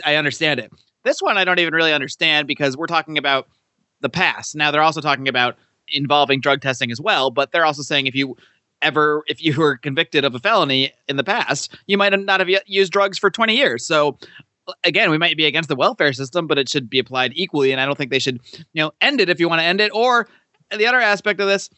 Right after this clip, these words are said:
hey, how about, uh, every company in Maine that's getting any tax subsidy from the government, why aren't they subject to this? Shouldn't, uh, all the C E Os be tested for cocaine or, uh, anyone who owns a Ferrari? That's kinda suspicious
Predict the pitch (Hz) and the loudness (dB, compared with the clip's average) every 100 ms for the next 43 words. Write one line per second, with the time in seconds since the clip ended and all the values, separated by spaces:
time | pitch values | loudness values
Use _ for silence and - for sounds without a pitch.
0 | _ - 185 208 220 226 220 214 208 - | _ -2 0 2 2 4 4 2 0 -2
1 | 185 185 185 190 190 170 175 190 165 - | -2 -2 0 0 2 2 2 2 0 -2
2 | 160 151 151 156 151 139 - 196 - 165 | 0 0 0 0 0 0 -2 -2 0 -2
3 | 131 147 135 123 139 139 135 156 160 - | -2 0 0 0 0 2 2 2 -2 -8
4 | - 185 185 202 202 208 165 139 127 120 | -8 0 2 2 2 0 0 -2 -2 -4
5 | 113 - 160 185 175 175 165 160 160 175 | -8 -12 -4 -2 0 0 0 2 2 2
6 | - 190 165 156 196 190 - - - 143 | 0 0 2 2 2 0 -6 -20 -10 -4
7 | 165 151 143 165 135 165 156 156 175 180 | -4 -2 -2 -2 0 -4 0 0 2 2
8 | 147 143 143 151 156 160 160 165 165 135 | 2 2 0 0 0 2 2 0 0 0
9 | 139 165 196 175 180 156 127 120 151 175 | 2 2 2 0 0 -4 -4 -4 -2 0
10 | 175 | -2